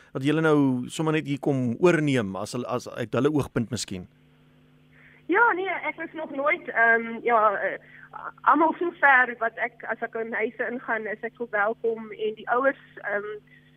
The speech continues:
Speaker 2: ek dink hulle is maar baie dankbaar dat daar iemand is wat, ehm, omgee oor hulle kinders. Baie van,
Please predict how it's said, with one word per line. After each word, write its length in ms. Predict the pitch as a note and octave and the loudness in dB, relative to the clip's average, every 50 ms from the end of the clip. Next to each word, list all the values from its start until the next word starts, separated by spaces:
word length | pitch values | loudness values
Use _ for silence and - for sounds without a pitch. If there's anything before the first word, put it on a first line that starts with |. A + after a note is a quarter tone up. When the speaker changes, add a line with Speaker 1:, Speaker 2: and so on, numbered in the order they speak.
| _ _ _ _ _ _ | _ _ _ _ _ _
Speaker 2:
ek 160 | - A#3+ A#3+ | -6 -2 4
dink 180 | B3+ B3 C#4 C4+ | 4 4 4 4
hulle 320 | C4+ B3 B3+ B3 A#3+ A#3+ | 0 4 4 4 4 4
is 100 | A#3+ A#3+ | 2 0
maar 160 | C4 B3 A#3+ | -4 -6 -6
baie 300 | A#3+ - G#3+ G3+ A3 B3+ B3 | -2 -2 0 0 0 0 0
dankbaar 460 | G#3+ G3+ G#3+ A#3 A3 A3+ A3+ G#3+ A3 | -2 -2 -2 -4 -4 -2 -2 -2 -2
dat 140 | - A3 G#3 | -2 -4 -4
daar 380 | G#3 G3+ G3+ G3+ G#3 G#3 - - _ | -2 -2 -2 -2 -2 -2 -4 -6 _
iemand 300 | - B3+ B3+ A#3+ A#3 A3+ - - | -12 -4 -2 0 -2 -2 -2 0
is 160 | B3+ A#3+ A#3 - - | 0 0 0 -2 -6
wat, 200 | - G3+ G#3 - _ - - - A3+ _ | -4 -4 -4 -6 _ -20 -20 -20 -18 _
ehm, 180 | - A3 G#3+ G#3 - | -8 -8 -8 -8 -8
omgee 400 | - D4 C#4 C4 - - B3 A3+ | -4 -2 -2 -2 -2 -2 2 4
oor 100 | A#3 A#3 | 6 6
hulle 220 | A#3 A3+ G#3+ A3 | 6 6 4 2
kinders. 380 | - - A#3+ A#3 A#3 A3+ A3 - | 2 2 2 4 4 2 2 2
Baie 220 | - G#3+ G3 G#3+ | 0 2 2 2
van, 180 | G#3+ - B3 | 2 0 -2